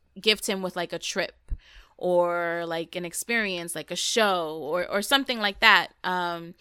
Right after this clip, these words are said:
that we can do. And because he's so, like, connected to, like, the phones and stuff, we would have to do these things without any tablets, without any phones, because once he sees my phone, he's gonna wanna use it and he's not gonna be present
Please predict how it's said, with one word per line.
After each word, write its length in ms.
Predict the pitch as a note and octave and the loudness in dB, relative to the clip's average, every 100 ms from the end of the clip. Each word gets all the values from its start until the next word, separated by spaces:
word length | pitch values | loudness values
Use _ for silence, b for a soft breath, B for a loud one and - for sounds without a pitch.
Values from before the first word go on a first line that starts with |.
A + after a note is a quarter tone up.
| B B B | B B B
that 160 | G3 F#3+ | 0 2
we 120 | G3+ | 0
can 180 | G3 F3 | -4 -6
do. 540 | F3+ C4 B3 G3 F#3+ b b b | -2 0 2 0 -4 b b b
And 220 | G#3 G#3 | -2 -2
because 460 | F3+ G3 A#3+ C#4 C4+ | -4 0 4 4 4
he's 200 | B3+ - | -2 -2
so, 240 | A3+ G#3 | 0 0
like, 540 | G3+ G3 F#3 F3+ - - _ _ | 2 0 0 -2 -8 -20 _ _
connected 580 | A3+ F#3+ F#3 G3 G#3+ F#3 | -6 4 6 6 0 -4
to, 100 | G3+ | -4
like, 220 | F#3 F3+ | -4 -4
the 60 | F3 | -10
phones 420 | - F#3+ A#3 G#3+ | -4 -4 -2 -6
and 120 | F#3+ | -8
stuff, 300 | - F#3 F3+ | -4 -4 -4
we 100 | G#3+ | -4
would 140 | A3+ A#3 | 2 4
have 180 | G#3 | 4
to 100 | - | 2
do 220 | F#3 G#3 G#3+ | -4 -4 -4
these 240 | G3+ G3 | -6 -6
things 400 | G3 F#3 F3+ - - | -6 -4 -6 -10 -6
without 720 | F#3 G3 - F#3 G#3 E3 - _ _ _ _ | -2 -2 2 8 8 6 -2 _ _ _ _
any 240 | - F#3 E3+ | -2 -2 -2
tablets, 600 | - E3 - A2 - F#3 | -2 -2 -2 -6 -8 0
without 340 | G3+ G3+ G3+ - | 8 8 8 0
any 200 | F3+ F3 | -6 -8
phones, 460 | - E3 A2 E3 | -8 -8 -8 -14
because 240 | E3 E3+ E3+ | -10 -8 -4
once 180 | A#3 | -4
he 140 | C4 B3+ | -4 -6
sees 220 | B3 G#3+ | -8 0
my 200 | A3+ B3 | 2 2
phone, 240 | A3 G3 | 0 -4
he's 140 | G3 F3 | -4 -6
gonna 160 | F3 F3 | -8 -6
wanna 200 | F3 F3+ | -8 -6
use 320 | A#3 C#4 F#3 | -6 -4 -4
it 120 | C#3 | -6
and 120 | F3+ | -6
he's 140 | E3+ E3 | -10 -4
not 180 | F3 F3 | -4 -4
gonna 160 | E3+ | -10
be 140 | D#3+ E3 | -12 -6
present 560 | - G#3+ F3 E3+ D3+ | 0 0 0 -6 -8